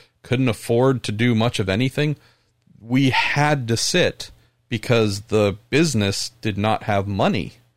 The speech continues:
to go onto the track. And so for the entire duration of practice. So we had to prioritize when we did to then run.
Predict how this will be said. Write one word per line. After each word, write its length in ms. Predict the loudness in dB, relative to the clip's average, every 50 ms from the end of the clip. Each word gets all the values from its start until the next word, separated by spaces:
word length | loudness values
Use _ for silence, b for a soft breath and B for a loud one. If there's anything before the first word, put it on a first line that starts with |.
| _ _ _ _ _ _ -6
to 160 | -4 -2 0
go 240 | 2 2 2 2 2
onto 440 | 0 0 0 0 -2 -2 -4 -4 -2
the 140 | -2 -4
track. 640 | -4 -4 -4 -4 -4 -4 -6 -10 -18 -18 _ -20 -20 _ _ B B B B B B B B
And 160 | 0 0 0
so 360 | 0 2 2 4 4 2 0 -2 -8 -18 -20 _ _ _ _ _
for 300 | -8 0 2 4 4 4
the 180 | 4 4 2 2
entire 600 | 2 2 0 0 0 0 2 2 2 2 0 -2 _
duration 440 | -2 0 0 2 0 0 0 -2 -2
of 80 | -4 -2
practice. 580 | -2 -2 -2 -2 -4 -8 -16 -16 -16 -18 -18 _ _ _ _ _ _ _ _ _ _ _
So 200 | -8 -4 -2 0
we 200 | 2 2 2 2
had 360 | 2 2 2 2 0 0 -2 -4
to 360 | -4 -2 0 0 0 0 0 -2
prioritize 720 | -2 0 2 2 4 4 2 0 0 0 0 0 0 -2
when 400 | -4 -6 -2 0 0 0 0 0
we 160 | 0 0 -2
did 480 | 0 0 0 0 0 0 -2 -4 -6 -10 _ _ _ _ _ _ _ _ _ _ _ _ -8
to 220 | -4 -2 0 0
then 260 | 2 0 0 0 -2
run. 400 | -2 -2 -2 -4 -4 -8 -12 -20